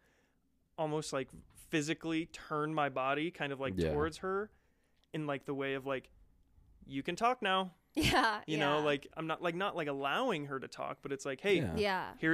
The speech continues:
Speaker 2: Right.
Speaker 1: y-, y-,
Speaker 3: Like, I'll
Speaker 1: this,
Speaker 3: shut up
Speaker 1: this,
Speaker 3: for a
Speaker 1: this applies to
Speaker 3: second.
Speaker 1: you. I know
Speaker 2: Yeah.
Speaker 1: you think
Speaker 3: Yeah.
Speaker 1: X Y Z about this topic, and
Speaker 2: Yeah.
Speaker 1: then, and then that definitely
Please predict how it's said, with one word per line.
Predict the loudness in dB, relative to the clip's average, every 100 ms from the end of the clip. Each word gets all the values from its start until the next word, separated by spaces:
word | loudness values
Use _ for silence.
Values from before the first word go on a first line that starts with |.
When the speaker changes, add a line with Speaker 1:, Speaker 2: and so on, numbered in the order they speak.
| 4
Speaker 2:
Right. |
Speaker 1:
y-, | 2 0 0
y-, | 0
Speaker 3:
Like, | -2 4
I'll | 6
Speaker 1:
this, | 6
Speaker 3:
shut | 4 4
up | 4
Speaker 1:
this, | 2
Speaker 3:
for | 0 -2
a |
Speaker 1:
this | -2 0 0
applies | 0 2 2 4
to | 0
Speaker 3:
second. | 2 6
Speaker 1:
you. | 6 8
I | 8
know | 6
Speaker 2:
Yeah. | 4
Speaker 1:
you | 2 2 0 -6
think | -4 -4
Speaker 3:
Yeah. | -2
Speaker 1:
X | -4 -2
Y | -2
Z | 0 -2
about | 0 -2 -2
this | -4
topic, | -2 -2 -2 -4 -4
and | -2 0
Speaker 2:
Yeah. |
Speaker 1:
then, | 0 -2 -6
and | -4 -4
then | -4
that | -4 -4
definitely | -8 -8 -8 -8 -8